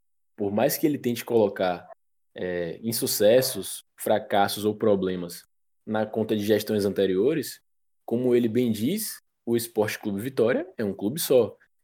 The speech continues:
e o seu torcedor é o mesmo. A torcida não faz a diferenciação do que é o Vitória de Ivan de Almeida, do que é o Vitória de Ricardo Davi,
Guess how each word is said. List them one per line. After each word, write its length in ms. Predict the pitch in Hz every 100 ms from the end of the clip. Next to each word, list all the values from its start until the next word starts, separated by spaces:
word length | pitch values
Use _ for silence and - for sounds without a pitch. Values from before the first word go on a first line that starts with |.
| _
e 80 | 147
o 60 | 139
seu 180 | 139
torcedor 560 | 131 117 104 95 131 160
é 100 | 131
o 100 | 240
mesmo. 420 | 226 160 170 101 - _ _ _ _ -
A 120 | 107
torcida 440 | 107 117 - 135 165
não 120 | 196
faz 240 | 196 120
a 40 | 117
diferenciação 920 | 113 110 110 - 98 - 104 123 165 _ _ -
do 160 | 113
que 160 | 113 107
é 40 |
o 80 | 104
Vitória 460 | 104 - 95 101 101
de 140 | 101
Ivan 440 | 95 101 101 92 _ _
de 140 | -
Almeida, 640 | 90 87 101 143 160 165 147
do 160 | 110
que 120 | 107 104
é 40 |
o 60 | 98
Vitória 440 | 98 95 92 90
de 140 | 90
Ricardo 320 | 92 - 92 92
Davi, 480 | 87 87 131 170